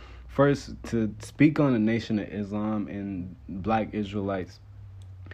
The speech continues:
I have to be honest and say that, you know, black, uh, the black Israelites,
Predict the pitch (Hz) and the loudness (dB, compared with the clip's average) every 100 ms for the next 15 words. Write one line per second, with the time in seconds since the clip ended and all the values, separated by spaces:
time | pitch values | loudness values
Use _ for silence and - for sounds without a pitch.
0 | - - 131 143 127 113 113 110 117 113 | -14 0 4 4 2 0 2 0 0 -2
1 | 107 - 104 - 104 104 98 95 87 - | -4 -6 -8 -2 -2 0 -2 -2 -4 -12
2 | - - 104 110 110 101 92 - - - | -20 -10 0 2 4 2 -2 -6 -14 -20
3 | - - - - - - - - - - | -20 -20 -20 -20 -20 -20 -20 -20 -20 -20
4 | - - - - - - - 92 120 160 | -20 -10 -8 -8 -10 -18 -14 2 6 6
5 | 151 - - 143 131 120 147 151 135 143 | 4 -2 -2 2 2 4 4 4 2 0
6 | 120 120 117 110 - | 0 0 0 -2 -8